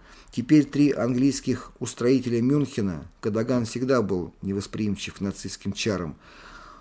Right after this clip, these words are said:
уже не могли поддаться с прежней легкостью на уловки Гитлера и Геринга. Не очень впечатляли их и усилия Долеруса. Исполненному благими пожеланиями шведу показалось, что они в высшей степени не доверяют двум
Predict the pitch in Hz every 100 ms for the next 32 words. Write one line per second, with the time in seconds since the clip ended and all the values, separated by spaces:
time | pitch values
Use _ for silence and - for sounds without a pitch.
0 | - - 120 135 135 135 135 139 139 139
1 | 135 110 117 113 - 95 82 - - 120
2 | 113 104 110 117 117 98 - - 80 82
3 | 110 117 113 - 98 110 123 - 95 80
4 | - 104 107 98 82 87 67 64 - -
5 | 98 127 143 147 131 131 120 - 139 135
6 | 127 107 117 123 - - 117 110 - 127
7 | 120 107 117 120 107 95 - - - -
8 | - - - - - - 123 - 151 147
9 | 143 139 127 139 135 135 135 127 127 135
10 | 139 135 127 127 120 143 160 131 - 101
11 | 139 131 131 104 90 - 113 131 139 123
12 | 135 - 113 - - 147 123 110 110 110
13 | 120 131 127 107 101 123 113